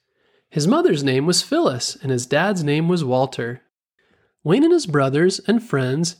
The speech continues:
grew up learning to play hockey on a backyard ice rink built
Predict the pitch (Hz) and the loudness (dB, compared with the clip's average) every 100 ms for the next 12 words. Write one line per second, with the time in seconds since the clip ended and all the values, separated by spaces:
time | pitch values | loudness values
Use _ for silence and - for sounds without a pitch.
0 | _ - 262 294 160 156 208 233 254 196 | _ -2 0 0 2 2 4 2 0 0
1 | 226 185 143 135 - 165 180 - 127 123 | 0 0 -2 -2 -2 -2 -2 -6 -6 -4
2 | 123 196 233 277 262 - 143 143 - 139 | 0 0 2 0 0 0 0 0 0 -2
3 | 156 - 123 143 131 127 | -4 -8 -4 -2 -2 -6